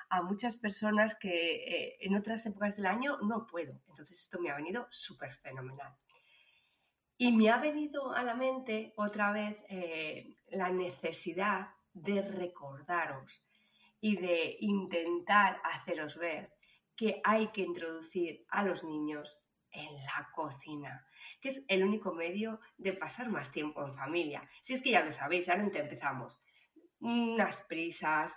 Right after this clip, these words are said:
el trabajo, las oficinas, el día a día, los niños. Mm, es imposible muchas veces el, el tener este tiempo,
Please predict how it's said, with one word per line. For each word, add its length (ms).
el 200
trabajo, 920
las 280
oficinas, 1000
el 120
día 200
a 60
día, 380
los 220
niños. 720
Mm, 280
es 260
imposible 1200
muchas 440
veces 480
el, 480
el 120
tener 300
este 260
tiempo, 800